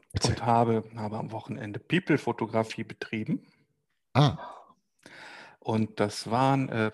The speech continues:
Speaker 2: zwei Events.
Speaker 1: Ja.
Speaker 2: Das war zum einen der zweijährige Geburtstag meiner Nichte.
Speaker 1: Ja.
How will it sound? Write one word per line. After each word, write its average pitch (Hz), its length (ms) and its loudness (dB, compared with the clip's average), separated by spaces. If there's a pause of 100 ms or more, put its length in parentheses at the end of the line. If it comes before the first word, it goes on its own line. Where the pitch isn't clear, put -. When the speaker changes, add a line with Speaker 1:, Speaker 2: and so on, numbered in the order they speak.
(160)
Speaker 2:
zwei 120 540 4 (800)
Events. 107 640 2 (480)
Speaker 1:
Ja. 90 140 2
Speaker 2:
Das 110 200 2
war 120 320 4
zum - 220 -8
einen 117 340 -2
der 127 140 -2
zweijährige 117 640 2
Geburtstag 104 720 -6
meiner 101 260 -6
Nichte. 104 560 -4 (460)
Speaker 1:
Ja. 82 540 8